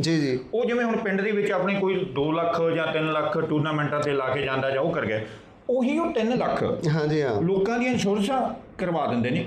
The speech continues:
Speaker 1: ਬਿਲਕੁਲ।
Speaker 2: ਲੋੜਵੰਦਾਂ ਦੀਆਂ।
Speaker 1: ਬਿਲਕੁਲ ਜੀ।
Speaker 2: ਤੇ ਉਹ ਤਿੰਨ ਲੱਖ ਦਾ ਜਿਹੜਾ ਬੈਨੀਫਿਟ ਹੈ,
Speaker 1: ਹਾਂਜੀ, ਹਾਂ।
Speaker 2: ਉਹ ਕਰੋੜਾਂ ਦੇ ਵਿੱਚ ਬਦਲ ਜਾਂਦਾ ਹੈ।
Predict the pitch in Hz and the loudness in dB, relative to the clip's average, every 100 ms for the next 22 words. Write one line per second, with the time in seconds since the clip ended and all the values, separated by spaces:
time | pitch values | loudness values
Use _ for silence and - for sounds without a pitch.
0 | - 160 147 175 156 139 117 110 120 127 | 0 0 2 0 0 0 0 0 0 2
1 | 147 147 160 151 160 254 254 294 349 233 | 0 2 2 2 2 0 0 2 0 0
2 | 220 247 208 190 220 226 240 247 165 175 | 0 0 0 0 2 2 2 2 2 0
3 | 185 190 - - - - 170 165 156 120 | 0 0 0 -2 -2 0 2 2 2 2
4 | 269 220 226 262 269 247 - 165 127 110 | 2 2 2 2 0 0 0 0 0 0
5 | 95 - | -2 -2